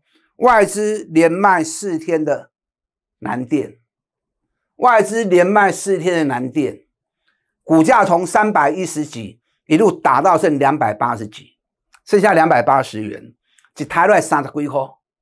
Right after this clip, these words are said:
十五趴没去啊。这个就是外资啊，这个就是股市陷阱啊，这个就是股市陷阱。我提醒你们的股市陷阱，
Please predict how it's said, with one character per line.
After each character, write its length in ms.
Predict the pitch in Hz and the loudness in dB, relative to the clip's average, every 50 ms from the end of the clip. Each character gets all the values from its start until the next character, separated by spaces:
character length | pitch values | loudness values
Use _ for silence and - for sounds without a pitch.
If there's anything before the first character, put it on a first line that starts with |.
| _ _ _ _ _ _ _ _ | _ _ _ _ _ _ _ _
十 120 | - - 139 | -8 -4 0
五 160 | 143 143 143 | 0 0 2
趴 180 | 151 180 175 | 2 2 2
没 180 | 165 131 123 123 | 2 0 -2 -4
去 140 | 110 117 98 | -8 -12 -14
啊。 140 | - - _ _ _ _ _ _ _ _ _ _ _ _ _ _ _ _ _ _ _ _ _ _ _ _ _ _ _ _ _ _ _ _ _ | -14 -18 _ _ _ _ _ _ _ _ _ _ _ _ _ _ _ _ _ _ _ _ _ _ _ _ _ _ _ _ _ _ _ _ _
这 120 | _ - 214 | _ 2 2
个 40 | 180 | 4
就 120 | 170 185 | 4 4
是 60 | 175 175 | 4 4
外 160 | 165 147 135 | 4 2 2
资 260 | 107 - - 117 110 | -2 -6 -14 -16 -16
啊， 200 | 104 - - _ _ _ _ _ _ _ _ _ _ _ _ _ _ _ _ _ _ _ _ _ | -16 -18 -20 _ _ _ _ _ _ _ _ _ _ _ _ _ _ _ _ _ _ _ _ _
这 140 | _ - 294 | _ 2 4
个 80 | 277 240 | 4 6
就 160 | 196 262 240 | 6 4 4
是 480 | 202 240 254 220 170 120 107 - _ _ _ _ _ _ _ _ _ _ _ _ _ _ _ _ _ _ _ _ _ _ - _ _ | 4 4 4 2 2 0 -4 -14 _ _ _ _ _ _ _ _ _ _ _ _ _ _ _ _ _ _ _ _ _ _ -20 _ _
股 180 | - 175 170 156 | 2 4 4 4
市 220 | 151 160 240 214 | 4 4 0 0
陷 320 | 202 - 247 214 170 139 123 | 2 4 2 4 4 2 -2
阱 260 | - 110 - - _ | -6 -12 -16 -16 _
啊， 240 | - - _ _ _ _ _ _ _ _ _ _ _ _ _ _ _ _ _ _ _ _ _ _ _ _ _ _ _ _ _ _ _ _ | -20 -20 _ _ _ _ _ _ _ _ _ _ _ _ _ _ _ _ _ _ _ _ _ _ _ _ _ _ _ _ _ _ _ _
这 120 | - 285 | 2 2
个 60 | 294 262 | 4 6
就 100 | 294 277 | 6 4
是 80 | - | 4
股 140 | - 175 170 | 4 2 0
市 180 | - 226 240 208 | 2 2 0 0
陷 260 | - 240 220 165 143 | 2 2 2 2 2
阱。 160 | - 113 113 123 | -2 -4 -4 -4
我 60 | 143 | -4
提 200 | 143 - 196 202 | -2 0 0 0
醒 100 | 214 226 | 2 2
你 60 | 190 | 2
们 100 | 165 151 | 2 2
的 80 | 151 143 | 2 0
股 180 | - - 117 | -2 -6 -10
市 160 | 117 - 160 | -6 -4 -6
陷 240 | 131 - 156 127 110 | -2 -2 -2 -4 -4
阱， 220 | 104 - 107 - | -8 -14 -18 -20